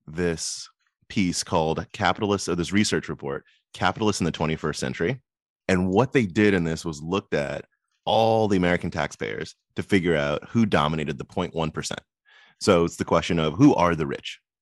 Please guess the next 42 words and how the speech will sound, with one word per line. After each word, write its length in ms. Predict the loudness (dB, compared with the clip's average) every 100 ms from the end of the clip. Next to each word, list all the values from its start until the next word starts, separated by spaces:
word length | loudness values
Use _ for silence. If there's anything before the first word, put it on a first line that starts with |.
| _ -8
And 260 | -4 -4 -4
as 400 | -2 0 0 0
the 220 | 0 0 0
title 400 | 0 0 0 -2
says, 440 | 0 0 0 -4 -10 -6
not 200 | -4 0
who 60 |
you 120 | -2
think 240 | 0 -2 -2
they 120 | -6
are. 200 | -8 -12 _ _ _ _ 0
Point 200 | 0 2
one, 260 | 0 -2 -6 _ _
more 160 | 0 2
than 100 | 2
a 60 | 0
hundred 380 | 0 -2 -2 -4
forty 360 | -2 -2 0
thousand 380 | 0 0 0 -4
Americans 640 | -6 -8 -8 -12 -14 -14 -18 _
are, 160 | 2 2
earn 200 | 2 4
more 200 | 4 2
than 180 | 0 -2
one 180 | -2 -4
point 300 | -4 -6 -8
five 360 | -4 0 0 0
eight 140 | -2 -4
million 240 | -6 -6
dollars 220 | -6 -8
per 100 | -8
year. 240 | -8 -8 -10 _ _ _ _ _ -10
Right. 140 | -6 0
So 100 | 4
that's 280 | 4 4
the, 240 | 2 2 0 _ _ _ _ _ _ _
that's 200 | 0 4
that 120 | 2 2
group. 220 | 0 0
And 100 | -2
it's 120 | 0
not, 320 | 0 0 0